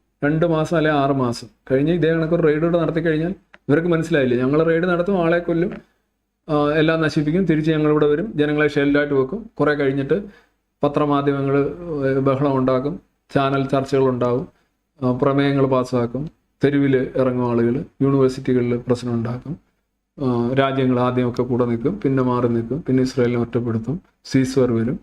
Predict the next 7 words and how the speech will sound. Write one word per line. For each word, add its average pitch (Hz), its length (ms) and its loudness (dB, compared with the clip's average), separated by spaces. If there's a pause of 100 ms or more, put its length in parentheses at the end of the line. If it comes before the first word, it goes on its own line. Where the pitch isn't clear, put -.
(120)
ഞങ്ങൾ 120 200 0 (300)
കൊള്ളാം, - 280 -6 (760)
നല്ല, 120 300 -2 (200)
അതിനിടയ്ക്ക് 135 380 0
കുറേ 131 180 2
ഫണ്ടും 151 400 0
വരും, 135 240 -2